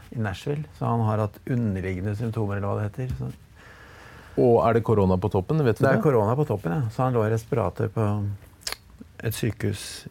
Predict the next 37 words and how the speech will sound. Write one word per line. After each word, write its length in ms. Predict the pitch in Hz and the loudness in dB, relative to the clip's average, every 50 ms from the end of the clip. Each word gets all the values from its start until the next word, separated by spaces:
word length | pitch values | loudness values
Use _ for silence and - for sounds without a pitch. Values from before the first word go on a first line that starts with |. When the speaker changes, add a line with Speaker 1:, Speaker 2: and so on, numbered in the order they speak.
| - - | -6 -2
Speaker 1:
i 300 | 107 104 104 101 101 98 101 - - - - - - - - - - - - - - - - - 104 | -2 0 0 0 -2 -4 -6 -8 -12 -20 -20 -20 -20 -20 -20 -20 -20 -20 -20 -20 -20 -20 -10 -4 -4
Nashville. 480 | 101 104 - - - 127 127 131 - - - - - | -4 -4 -4 -6 -6 -6 -6 -8 -10 -18 -16 -6 -2
Så 220 | 127 123 120 113 110 - - - - - - - - - - - - - - - | 0 0 0 0 -4 -12 -18 -16 -16 -18 -18 -20 -20 -20 -20 -20 -20 -20 -14 -4
jeg 220 | - 117 117 117 113 | -2 0 2 2 4
var 220 | 113 110 110 120 | 4 4 4 4
jo 140 | 123 117 117 | 2 0 0
veldig 380 | 127 127 117 104 95 92 117 123 110 | 0 0 2 0 0 0 0 2 2
redd 160 | 107 92 90 92 | 2 0 0 0
for 120 | 98 117 117 | 0 0 2
at 60 | 113 | 2
det 120 | 113 113 - | 0 -2 0
skulle 240 | - 131 113 110 107 | -2 -2 0 0 2
skje, 120 | 113 107 117 | 2 0 0
men 140 | 123 117 117 | 0 0 0
det 80 | 104 | 0
er 160 | 107 110 107 110 117 117 | 0 0 -2 -2 -4 -6
ut-, 460 | 113 - - - - - - 208 208 - - - - - - - - - - - - - - - - - - - - - - - - | -6 -8 -14 -20 -20 -20 -16 -16 -16 -16 -18 -20 -20 -20 -20 -20 -20 -20 -20 -20 -20 -20 -20 -20 -20 -20 -20 -20 -20 -20 -20 -16 -8
av 200 | - 113 131 131 | -4 -4 -2 -2
og 40 | 131 | -2
til 120 | 135 120 113 | -2 -2 -2
så 80 | - 127 | -2 0
blir 140 | 113 113 107 | 2 2 2
det 140 | 113 117 117 123 - - - - - - - - - - | 2 2 0 0 -4 -8 -16 -20 -20 -20 -20 -12 -4 0
enda 280 | 131 120 107 98 107 113 - | 2 2 2 2 0 0 0
tristere 380 | - 135 117 - - 123 123 113 | -2 -4 -4 -2 -2 -2 -2 0
når 160 | 110 110 110 | 0 0 -2
det 80 | 120 110 | -2 -4
skjer, 200 | - 135 147 151 - | -2 -4 -4 -4 -6
for 120 | - 143 131 | -6 -4 -4
du 160 | 123 120 120 - - - | -4 -4 -6 -8 -10 -6
er 300 | - - 113 110 110 110 | -2 0 2 2 0 0
ikke 160 | - 131 120 131 | -2 -2 -2 0
følelsesmessig 560 | 120 104 101 110 107 101 107 98 - 127 110 | -2 -2 -2 -2 -2 -2 -2 -2 -2 -2 0
forberedt 320 | 113 104 104 117 113 110 | 0 0 0 0 -2 0
på 140 | 127 123 120 | 0 0 0
det, 80 | 123 127 | 2 0
men 140 | 131 123 | 0 0